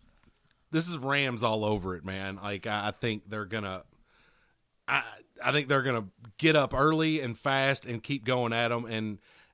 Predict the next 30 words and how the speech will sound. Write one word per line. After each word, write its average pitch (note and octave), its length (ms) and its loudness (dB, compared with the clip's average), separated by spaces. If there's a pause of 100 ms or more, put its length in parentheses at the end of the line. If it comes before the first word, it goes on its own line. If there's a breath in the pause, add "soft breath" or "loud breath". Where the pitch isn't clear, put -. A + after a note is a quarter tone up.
(180 soft breath)
it, C3 180 -8
they're D#3 140 6
gonna E3+ 180 4
force D#3+ 360 2
Jared D3 360 0
Goff C3 380 0
to C3 60 -8
kinda B2+ 300 0
make B2 280 -2
throws C3 440 0
that B2 100 -6
he A#2 80 -4
normally B2 380 -2
wouldn't B2 340 -2
to A#2+ 60 -4
win B2 220 -4
this B2+ 160 -6
game, B2+ 420 -4
and A2 140 -4
I G#2+ 100 -4 (460)
don't A#2 180 0 (100)
think C#3 200 -6
that G#2+ 120 -10
he A2+ 100 -6
can G#2 180 -6
do G#2 180 -6
that. E2+ 260 -12 (340)
So, G#2+ 380 -6 (800 soft breath)
<sighs> - 720 -6
I, C3+ 140 -4